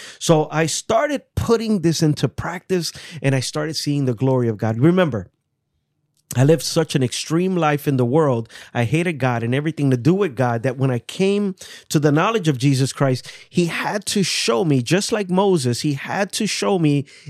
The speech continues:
these miracles to show me that, "Hey, I'm speaking to you. This is me." I got to see the blind see, the deaf hear,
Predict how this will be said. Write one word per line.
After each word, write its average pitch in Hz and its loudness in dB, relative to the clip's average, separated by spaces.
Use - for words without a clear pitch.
these 143 2
miracles 143 4
to 127 -2
show 196 2
me 151 4
that, 127 2
"Hey, 170 0
I'm 127 2
speaking 131 2
to 131 2
you. 110 -2
This 139 2
is 123 -2
me." 127 4
I 127 2
got 131 -2
to - -4
see - -2
the 117 0
blind 117 0
see, 123 -2
the 98 -6
deaf 113 -2
hear, 110 -2